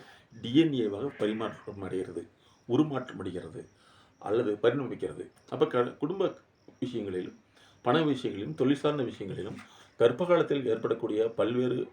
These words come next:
பிரச்சனைகள் அது குழந்தையை பாதிக்கிறது.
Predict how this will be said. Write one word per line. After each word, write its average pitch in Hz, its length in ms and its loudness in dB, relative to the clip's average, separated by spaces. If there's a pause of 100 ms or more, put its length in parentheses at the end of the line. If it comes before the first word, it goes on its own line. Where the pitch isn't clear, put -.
(240)
பிரச்சனைகள் 113 600 -2 (420)
அது 123 500 6 (140)
குழந்தையை 156 460 4
பாதிக்கிறது. 101 560 -2